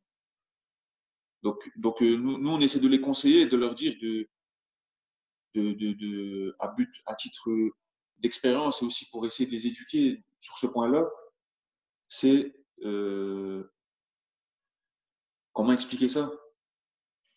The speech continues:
C'est, c'est d'ess-, d'essayer d'anticiper tous les coûts qui peuvent subvenir extérieurs à l'achat de la marchandise.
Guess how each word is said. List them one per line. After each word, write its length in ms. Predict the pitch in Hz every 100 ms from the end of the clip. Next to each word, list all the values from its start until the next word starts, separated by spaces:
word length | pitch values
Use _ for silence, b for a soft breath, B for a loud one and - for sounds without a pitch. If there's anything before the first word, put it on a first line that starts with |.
| _ _ _ _ _ _ _ _ _ _ _ _ _
C'est, 220 | - 285 - -
c'est 200 | - 131
d'ess-, 320 | 135 - 127
d'essayer 320 | 135 156 156
d'anticiper 640 | 139 135 - - 143 165
tous 140 | - 170
les 180 | 156 -
coûts 160 | 185
qui 160 | 160 -
peuvent 100 | 139
subvenir 520 | 143 127 135 151 135 - - _ _ _ 139
extérieurs 720 | 135 151 135 151 151 - - _ _ _
à 80 | 117
l'achat 260 | 120 123 143
de 40 |
la 100 | 123
marchandise. 480 | 120 - 120 113 95